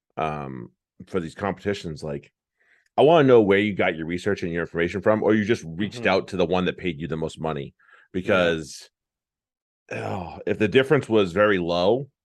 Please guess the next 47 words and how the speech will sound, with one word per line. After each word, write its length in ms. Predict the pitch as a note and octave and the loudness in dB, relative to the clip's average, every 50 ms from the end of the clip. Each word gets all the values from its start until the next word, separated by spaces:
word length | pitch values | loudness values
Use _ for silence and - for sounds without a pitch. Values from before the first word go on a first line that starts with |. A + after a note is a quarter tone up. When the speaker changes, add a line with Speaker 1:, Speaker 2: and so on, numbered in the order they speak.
| _ _ _ _ _ _ _ - | _ _ _ _ _ _ _ -12
Speaker 1:
like, 260 | - F#2 F2+ E2+ - - | -6 -4 -4 -4 -4 -4
if 140 | F2+ G2 - | -6 -4 -2
the 200 | G2+ G2 F2+ D#2 - _ | -2 -2 -2 -2 -4 _
difference 300 | - E3 - - A3+ - F#3 | 0 2 2 2 0 0 0
was 120 | B2+ F#2 | -2 -2
marginal 800 | F#2+ F#2 F#2 F#2 F#2 G2 G#2+ G2 A#2 B2+ B2+ C3 D3 E3+ F3 - _ _ _ _ _ _ _ _ _ _ _ _ _ _ _ _ _ _ _ - - | 0 0 2 4 4 4 2 2 0 0 0 0 0 -2 -6 -8 _ _ _ _ _ _ _ _ _ _ _ _ _ _ _ _ _ _ _ -14 -8
and 100 | G#2+ G#2+ | -4 -4
Speaker 2:
Right. 80 | G#2 G#2 | -2 -2
Speaker 1:
your 100 | G2 F2+ | -2 -2
choices 440 | - A2+ A#2 A2+ A2+ A2+ B2 G#2 F#2 | 0 2 2 2 2 2 -2 -4 -2
were 460 | G2 G#2 G2 F#2+ F#2 F2+ F2 - - _ _ | 2 4 4 4 4 4 2 0 -4 _ _
either 260 | G2+ G#2 G2+ G2 F#2 | -8 -4 -2 -2 -2
Paramount 440 | F#2 - A2 A2 A2+ A2 G2+ D#2+ - - | -2 0 0 2 2 2 0 0 -2 0
Plus, 300 | G#2 G2 F#2+ - - - _ - | 0 0 0 0 -4 -12 _ -10
Peacock, 540 | G#2 F#2+ E2 - F#2+ F#2+ F2 E2 - _ - | -8 -8 -6 -4 -2 -2 -2 -2 -4 _ -6
or 140 | D#2+ D#2+ D#2 C#2+ C#2 | -6 -6 -6 -4 -4
that, 280 | - D#2+ F2+ B2 - - _ _ _ _ _ _ _ _ _ _ _ _ _ _ _ _ _ - | -2 0 0 0 0 -2 _ _ _ _ _ _ _ _ _ _ _ _ _ _ _ _ _ -6
I 120 | D#2+ E2 | -4 -2
really 420 | D#2 C#2+ D2+ E2 F2 F2 F2 F2 | -2 -2 -2 0 0 0 0 0
wish 220 | E2 F2 F2 - - | 0 -2 -4 -6 -8
you 40 | F#2+ | -8
had 80 | E2+ D2 | -8 -6
<laughs> 80 | - | -2
gone 160 | - C3+ - | -2 0 2
with 160 | A#2+ A2 F2+ F2 | 2 0 0 -2
the, 260 | G2 E2 G2+ A2 - | -4 -2 0 0 0
one 200 | - G2+ G#2 G2+ | 0 0 0 0
of 60 | F#2 | 0
the 100 | F2+ F2+ | 0 -2
other 160 | F2+ D2+ D#2 | -2 -2 -4
two, 300 | D2+ - E2+ D2 D2 - _ | -8 -8 -8 -10 -10 -10 _
because 460 | F2+ E2+ - F#2 E2 D#2+ D#2 D#2 D#2 A#2+ | -10 -6 -2 -2 -2 -2 -2 -4 -6 -6
Speaker 2:
Yeah. 540 | A#2 A#2 A#2 A#2 A2+ A2 G#2+ G#2+ G#2+ G#2 - _ - | -8 -8 -8 -6 -6 -6 -6 -6 -8 -8 -10 _ -6
Speaker 1:
this, 240 | F#2+ F#2+ F2+ - - | -4 -4 -4 -6 -8
these 220 | - G2+ G2+ D#2 | -8 -6 -6 -2
guys 280 | G#2 G2+ F#2 F2+ - - | -2 -2 -2 -2 -4 -4
suck. 200 | - E2+ - - | -4 -4 -4 -6
Speaker 2:
I 140 | D3+ D#3 D#3 | -8 -10 -8
mean, 120 | D#3 D3+ F2+ | -4 -2 -2
Speaker 1:
Like, 200 | F2 - - - | -2 -2 -2 -6
Speaker 2:
I, 100 | F3 F3+ F3 | -6 -6 -4
Speaker 1:
end 240 | D3 A2 A#2 A2+ G2 | -2 -2 0 0 -2
of 60 | - | -2
Speaker 2:
at 40 | - | -2
Speaker 1:
story. 160 | F2+ D2 - | -2 -4 -4
Speaker 2:
this, 240 | - - - - _ _ _ _ - | -4 -10 -12 -16 _ _ _ _ -14
yeah. 340 | C#3+ B2 A2+ A2 G#2+ G#2 | -10 -8 -8 -6 -8 -10